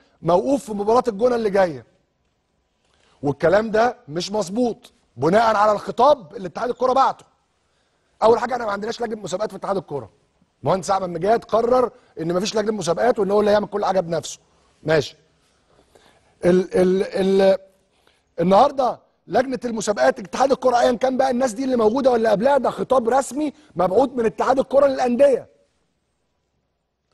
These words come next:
محمود علاء كان واخد انذارين في كاس مصر السنه اللي فاتت، اللي هو بتاع الموسم بتاع ألفين وتسعتاشر وألفين وعشرين. النهارده اتحاد الكوره لو على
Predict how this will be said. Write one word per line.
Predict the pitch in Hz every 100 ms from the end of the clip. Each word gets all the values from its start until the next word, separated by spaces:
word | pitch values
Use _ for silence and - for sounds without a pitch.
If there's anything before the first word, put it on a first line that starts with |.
| _ _ _ _ _ _ -
محمود | - 233 254
علاء | 240 254 302 - _ _
كان | - 202
واخد | 277 254 269
انذارين | 240 208 254 285
في | 226
كاس | 277 269
مصر | 240 269 247
السنه | - 254
اللي | 262 226
فاتت، | 233 220 160 170
اللي | 190
هو | 214
بتاع | 185
الموسم | 196 220 226 214
بتاع | 196 196
ألفين | 175 233
وتسعتاشر | 208 196 226
وألفين | 202 180 220
وعشرين. | 196 - 180 151 107 _ _ _ - _ _ _ _ _
النهارده | 165 220 277 277
اتحاد | 254 240 262
الكوره | 269 - 277 277 208 135 _ _ _ _ _ _ _ _ _ _ _ _ _
لو | 143 202 214
على | 196 233 233 160